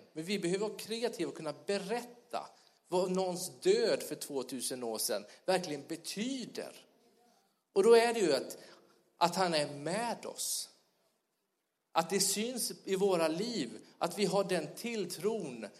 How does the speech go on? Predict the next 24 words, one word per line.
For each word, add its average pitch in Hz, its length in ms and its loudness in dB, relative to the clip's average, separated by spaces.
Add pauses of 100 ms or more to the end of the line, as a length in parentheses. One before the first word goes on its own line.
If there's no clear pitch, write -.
(260)
den, 180 340 2 (520)
den 190 180 4 (340)
relationen 156 1000 0 (560)
med 202 520 0
honom. 117 480 -2 (840)
Att - 140 -8
det 185 120 -2
syns. 214 840 -4 (1700)
Vi 190 80 -4
gör 247 180 6
saker 214 760 2 (1160)
som 196 160 -2
ser 208 120 2
märkliga 220 720 0
ut. 104 440 -4 (240)
För 190 100 -10
man 208 100 4
skulle 220 140 0
inte 196 120 -4
göra 214 480 4
det 120 260 2 (180)
om 170 100 -2
man, 175 260 2 (360)
eh, 165 340 2